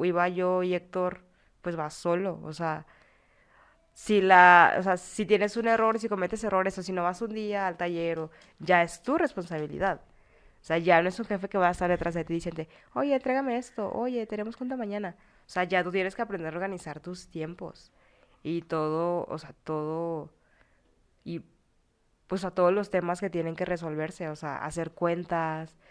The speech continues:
revisar facturas, revisar tema de fotos también, porque en, o sea, en Omeoni, pues, todo lo hacemos entre Héctor y yo, tanto fotos como edición,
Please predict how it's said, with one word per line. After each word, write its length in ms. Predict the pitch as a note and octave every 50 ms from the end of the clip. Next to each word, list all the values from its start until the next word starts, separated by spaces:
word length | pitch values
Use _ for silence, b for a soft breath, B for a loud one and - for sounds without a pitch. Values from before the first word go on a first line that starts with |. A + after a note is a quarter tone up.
| b b b
revisar 460 | b E3+ F3 E3+ E3+ D#3+ - D#3 D3
facturas, 920 | - - D3+ D3 _ _ - F#3 F#3 F#3 F3 E3+ E3 D#3+ D#3+ D#3+ E3 D#3+ _ b b b b b b b b b b
revisar 1080 | E3 F3 E3+ E3+ E3 E3+ E3 D#3+ - F3 E3 E3 E3 E3 E3 D#3+ D#3+ D#3+ D#3+ D#3 - _ b b b b b
tema 260 | - F#3 F#3 F3+ E3+ D#3+
de 120 | D#3+ D#3+
fotos 380 | - - E3 D#3+ - D#3+ D#3 -
también, 520 | - D3 C#3 C#3 D3+ E3+ F3 F#3+ F#3+ F#3 b b b b b b b
porque 440 | - F#3 F#3 F#3 F#3+ F#3+ F#3+ F3 -
en, 240 | - G3 G3 F#3+ - - E3+
o 60 | F#3+
sea, 140 | F3+ G3 G3
en 60 | G3 G3
Omeoni, 640 | F#3+ G3 G3 F#3 F3+ F3 F3+ F#3 F#3+ G#3+ A#3 B3 C4+
pues, 260 | - - G3+ F#3+ -
todo 200 | - D#3+ D#3+ E3
lo 80 | F#3+ G#3+
hacemos 360 | G3+ G#3 F#3 E3+ F3+ F3+ G3+
entre 340 | G3 F3 D#3+ - E3 D#3+ D#3
Héctor 280 | C#3+ _ - E3+ E3+
y 120 | F3 D#3+ D3
yo, 300 | C#3+ D3+ D#3 D#3 D#3 D#3+ -
tanto 300 | - E3+ F3 F3 E3 F3 E3
fotos 540 | E3 F3 E3+ E3 E3+ - E3 E3 D#3+ D#3 -
como 180 | - F3 F3+ F3+
edición, 760 | E3+ E3 D#3+ D#3+ - - D#3 D3 D3 D3 D3 D3 D3 D#3